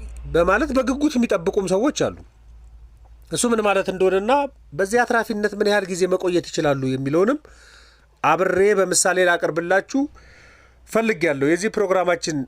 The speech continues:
አጋር በብሔራዊ ባንክ ፍቃድ የተሰጠው የምንዛሬ ቢሮ ነው፣ ሮሃ ፎሬክስ ቢሮ ነው። ሮሃ ፎሬክስ ቢሮ ከተሻለ ምንዛሬ ጋር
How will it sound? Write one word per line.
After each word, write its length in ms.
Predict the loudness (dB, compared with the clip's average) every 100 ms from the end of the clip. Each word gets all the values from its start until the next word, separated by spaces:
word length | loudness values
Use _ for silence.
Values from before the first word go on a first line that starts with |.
| -2
አጋር 340 | -2 0 0
በብሔራዊ 480 | 0 0 2 2 2
ባንክ 240 | 0 -2 -2
ፍቃድ 280 | -2 0 0
የተሰጠው 520 | -2 -2 0 0 0 -2 -4
የምንዛሬ 560 | -4 -4 -4 0 0 2 0
ቢሮ 200 | 2 2 2
ነው፣ 140 | 2 2 4
ሮሃ 140 | 2 2
ፎሬክስ 360 | 2 0 -2 -2
ቢሮ 200 | 0 2 2
ነው። 140 | 2 2
ሮሃ 160 | 2 2
ፎሬክስ 340 | 2 0 0 -2
ቢሮ 180 | 0 2 0 -4 -20 -20 -20 -20 -20 -20 _ _ _ _
ከተሻለ 520 | -2 0 0 0 2 2 4 2 0 -4
ምንዛሬ 500 | -2 0 2 2 2 2
ጋር 200 | 2